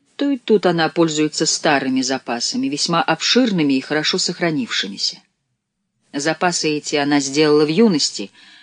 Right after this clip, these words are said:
когда её родители, хоть и недолго, были состоятельными людьми. Ленни ходит в костюмах из толстого букле, серо-розового, зелёно-синего, чёрно-белого или небесно-голубого, одноцветного.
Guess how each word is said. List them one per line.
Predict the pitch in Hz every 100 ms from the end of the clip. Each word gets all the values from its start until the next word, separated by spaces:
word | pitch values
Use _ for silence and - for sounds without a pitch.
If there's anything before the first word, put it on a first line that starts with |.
| _
когда | - 131 147
её | 139 143
родители, | 143 175 220 139
хоть | 127 127 -
и |
недолго, | 131 123 143 202 170
были | 127 123 131
состоятельными | - - 156 165 208 143 131 117
людьми. | 117 107 110 104 - _ _ _ _ _ - - - - - -
Ленни | 165 220 277 277
ходит | - 254 226 240 - -
в | 175
костюмах | - 220 - 269 247 247
из | 214 -
толстого | 226 220 - 202 196
букле, | 180 - 139 123 123 _ _ _ _ -
серо-розового, | - 190 180 180 170 196 202 190 196 185 185
зелёно-синего, | 143 165 196 170 143 - 143 139 139 131
чёрно-белого | - 185 160 147 135 131 127 123 123 - - -
или | - 254
небесно-голубого, | 202 185 208 202 180 165 143 120 110 135 - _ -
одноцветного. | 139 135 135 107 104 - - -